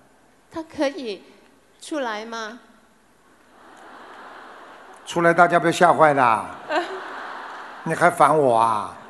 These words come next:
Speaker 2: 我已经够累了。
Speaker 1: 对。
Speaker 2: 出来嘛，还是在里边好。我过去看图腾看了多少出来了，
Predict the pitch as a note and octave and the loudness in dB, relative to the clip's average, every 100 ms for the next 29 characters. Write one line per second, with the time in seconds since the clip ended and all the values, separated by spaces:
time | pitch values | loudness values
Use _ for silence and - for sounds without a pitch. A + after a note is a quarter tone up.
0 | - - E3 E3+ D3 F3+ D#3 D#3 C#3 A#2+ | -16 -6 -4 -4 0 2 2 2 2 0
1 | G#2+ G2 F#2 - - - - B3 A3 E3 | -4 -6 -12 -20 -20 -20 -12 -8 -2 2
2 | C#3+ D3+ C#3 B2 - - E3 F3 F#3+ D#3+ | 2 4 2 0 -8 -2 -2 2 4 4
3 | C#3+ D3 D#3 A#2+ G#2+ G2 F#2 - - - | 2 0 -2 -2 -2 -4 -10 -20 -20 -20
4 | - - - - - - - - - - | -20 -20 -20 -18 -18 -16 -16 -16 -16 -16
5 | - - - - - - D3 D#3 G#3 G3+ | -16 -16 -16 -16 -16 -6 -4 4 4 4
6 | G3 G3 F#3+ G3 F3+ F#3 F#3 F3+ F#3 F3+ | 2 4 4 4 2 2 0 4 4 4
7 | G#3+ G3+ E3 D#3 F#3 E3 C#3+ C3 A2+ F#2+ | 4 6 4 4 2 4 4 4 2 0